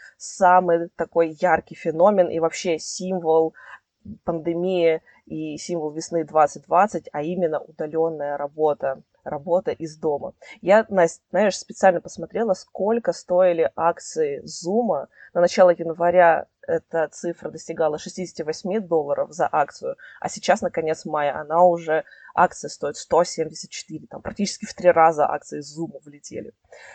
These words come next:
Интересно было посмотреть, что происходит с технологическими гигантами.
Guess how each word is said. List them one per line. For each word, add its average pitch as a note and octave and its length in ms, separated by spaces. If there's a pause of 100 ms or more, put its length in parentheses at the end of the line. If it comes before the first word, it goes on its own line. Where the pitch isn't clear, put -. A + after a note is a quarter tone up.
(400)
Интересно A3 680
было G#3 260
посмотреть, G#3 400
что G3+ 260
происходит F3+ 540
с - 40
технологическими G3+ 800
гигантами. E3 760